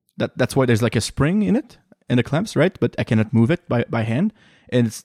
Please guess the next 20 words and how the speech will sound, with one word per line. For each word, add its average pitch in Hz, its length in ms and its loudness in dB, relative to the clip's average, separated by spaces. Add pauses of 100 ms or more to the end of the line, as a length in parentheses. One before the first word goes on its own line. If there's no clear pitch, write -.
it's, 113 240 -2
uh, 104 400 2 (220)
the 107 160 -4
pressure 113 420 0
around 107 260 2
it - 120 -12
that's 110 140 -4
gonna 104 160 4
move 107 240 4
the 110 80 0
spring 151 400 -2 (100)
and 107 380 2 (240)
make 110 180 4
sure 131 120 2
your 110 100 4
watch 107 340 2
stay - 240 -4
on 110 140 4
your 101 80 2
wrist, - 360 -8